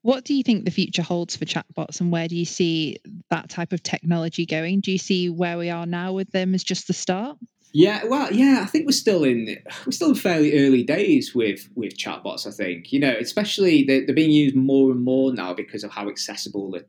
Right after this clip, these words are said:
Speaker 2: the technology is compared to how it was a few years ago. So, um, you know, more, you'll see more and more, but, and you, you, you see this already when you go onto pretty much any sort of big consumer type website, most of them have some sort of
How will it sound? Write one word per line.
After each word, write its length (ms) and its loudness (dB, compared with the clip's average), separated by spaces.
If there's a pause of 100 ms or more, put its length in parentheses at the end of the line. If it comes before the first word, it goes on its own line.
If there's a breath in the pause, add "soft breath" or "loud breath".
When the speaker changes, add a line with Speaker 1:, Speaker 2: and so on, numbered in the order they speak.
Speaker 2:
the 80 -8
technology 720 -4
is 120 -8
compared 280 -14
to 100 -18
how 120 -14
it 80 -10
was 200 -10
a 40 -20
few 160 -6
years 320 -2
ago. 340 -10
So, 300 -6 (600 soft breath)
um, 340 -2
you 140 6
know, 80 2
more, 280 2
you'll 100 4
see 260 2
more 180 4
and 80 0
more, 140 -2
but, 120 -6
and 120 2
you, 160 6
you, 280 2
you 80 -8
see 160 4
this 160 0
already 320 -2
when 120 0
you 80 2
go 140 2
onto 160 -2
pretty 180 -6
much 180 -10
any 220 0
sort 220 -8
of 60 -20 (100)
big 320 2 (200)
consumer 580 -2
type 300 -8
website, 600 -6
most 260 4
of 80 -2
them 200 2
have 180 -8 (200)
some 240 -6
sort 300 -6
of 160 -14